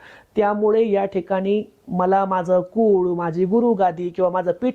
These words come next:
लपवण्यामध्ये कुठलाही कमीपणा वाटत नाही, जे आहे ते क्लिअर आहे. पटत असेल त्याने घ्यावं, उखळी पाखळी करणाऱ्यांनी मात्र दूरच राहावं. या ठिकाणी सर्व न्यासविधी व्यवस्थितपणे करवून घेतले जाणार आहेत,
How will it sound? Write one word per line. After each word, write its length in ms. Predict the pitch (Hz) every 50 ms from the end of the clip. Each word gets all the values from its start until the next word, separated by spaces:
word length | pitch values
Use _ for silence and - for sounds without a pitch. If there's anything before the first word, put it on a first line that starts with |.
| - 214
लपवण्यामध्ये 800 | 196 185 - - 185 180 180 180 175 175 175 170 180 208 226 220 - - - - _ -
कुठलाही 540 | 196 196 - - 185 190 180 175 170 208 202
कमीपणा 580 | - 208 180 185 180 170 - 165 165 170 175
वाटत 460 | 175 175 151 156 - 160 156 - _
नाही, 300 | 165 160 160 156 170 202
जे 300 | - - 269 - 170 160 - -
आहे 220 | - 160 147 185 208
ते 160 | - - 220
क्लिअर 400 | 220 - 247 240 214 185 170 127
आहे. 240 | 90 - - - 156 - - - - - _ _
पटत 300 | 202 196 196 202 196 202
असेल 300 | 190 175 - 196 196 196
त्याने 260 | 190 185 180 185 185 175
घ्यावं, 360 | 165 175 165 165 185 202 202 - - - _ -
उखळी 360 | 220 - - - 262 285 294
पाखळी 360 | - 226 185 - - 214 208
करणाऱ्यांनी 640 | 208 - 190 180 180 185 185 180 180 180 180 190 185
मात्र 340 | 180 175 170 - - 208 220 220 - - - _ -
दूरच 380 | 196 180 226 202 190 - - 160
राहावं. 380 | 151 143 - 143 139 147 151 165 - _ - - - - - - - _ -
या 160 | 196 208 226
ठिकाणी 460 | 226 226 226 220 - 214 208 208 220 220
सर्व 420 | 220 202 196 196 196 202 202 208
न्यासविधी 640 | 196 190 185 185 180 180 - 180 185 175 170 196
व्यवस्थितपणे 640 | 180 180 170 175 170 175 - 185 - - 180 175 180
करवून 380 | 175 - 180 175 175 180 185 180
घेतले 380 | 165 165 165 - 175 180 175
जाणार 360 | 165 170 165 165 165 165 165 - -
आहेत, 340 | - 170 165 156 185 196